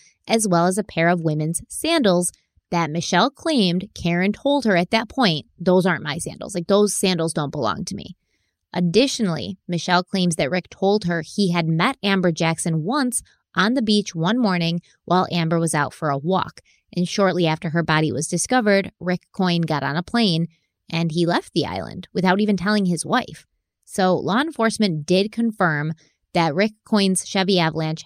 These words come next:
had been reported stolen in twenty ten, but they also got a report of arson from Rick's wife, Karen, who said the truck had been burnt. So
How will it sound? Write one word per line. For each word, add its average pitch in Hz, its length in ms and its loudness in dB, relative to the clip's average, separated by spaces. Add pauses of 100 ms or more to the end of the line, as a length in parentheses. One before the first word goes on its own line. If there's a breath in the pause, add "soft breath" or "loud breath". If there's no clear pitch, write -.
had 196 200 0
been 185 200 0
reported 160 420 -2
stolen 220 540 2
in 185 200 -4
twenty - 400 -8
ten, 214 440 0 (400 soft breath)
but 156 100 -8
they 180 220 2
also 208 320 0
got 160 180 0
a 160 60 0
report 151 400 -2
of 156 100 -8 (140)
arson 208 560 0 (320)
from 190 260 2
Rick's 165 280 -4
wife, 147 340 -4
Karen, 208 560 0 (140)
who 214 120 2
said 175 220 0
the 170 80 0
truck 156 240 -2
had 165 80 -2
been 151 180 -2
burnt. - 320 -2
So 175 260 0